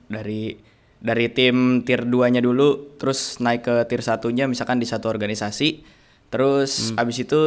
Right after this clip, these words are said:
Speaker 1: udah gede-gede, gede-gede, gede, udah menang beberapa kompetisi, nama udah ada, followers udah banyak, bikin YouTube, subscribernya langsung meledak, jiwa kompetisinya, balik-balik lagi tadi yang Ko Jori bilang, jiwa kompetisinya udah hilang karena masalah tekanan apa segala macam. Ya udah, jadi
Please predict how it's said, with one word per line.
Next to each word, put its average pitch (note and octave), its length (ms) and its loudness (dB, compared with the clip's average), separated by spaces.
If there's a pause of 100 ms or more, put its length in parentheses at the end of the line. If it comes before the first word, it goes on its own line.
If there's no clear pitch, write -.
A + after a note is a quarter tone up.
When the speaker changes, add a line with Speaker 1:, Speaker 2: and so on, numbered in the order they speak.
(300)
Speaker 1:
udah A#2+ 340 2
gede-gede, A#2 400 0
gede-gede, A#2 380 0 (100)
gede, B2+ 240 2 (120)
udah A#2 180 -2
menang A#2 240 -2
beberapa A#2 360 -2
kompetisi, A#2 760 0
nama A2+ 260 -2
udah A2+ 280 0
ada, B2 280 0
followers A#2 440 -2
udah A2+ 140 -4
banyak, C3 380 0 (420)
bikin A#2+ 240 -4
YouTube, C#3 560 2
subscribernya B2 720 0
langsung A#2+ 240 0
meledak, B2 400 2 (260)
jiwa B2 220 0
kompetisinya, C3 720 0
balik-balik B2+ 400 2
lagi D#3 100 0
tadi C#3 160 0
yang B2 80 -2
Ko B2 60 0
Jori A#2+ 180 0
bilang, A#2 240 -2
jiwa A2+ 180 -2
kompetisinya A2+ 520 -4
udah G#2+ 160 -2
hilang C#3 320 0 (340)
karena A2+ 220 -2
masalah A#2 400 -2 (180)
tekanan A2+ 380 -4
apa A2 160 -6
segala A2+ 260 -2
macam. D3 540 -2 (420)
Ya A2 540 -2
udah, D#3+ 180 0
jadi A#2+ 540 0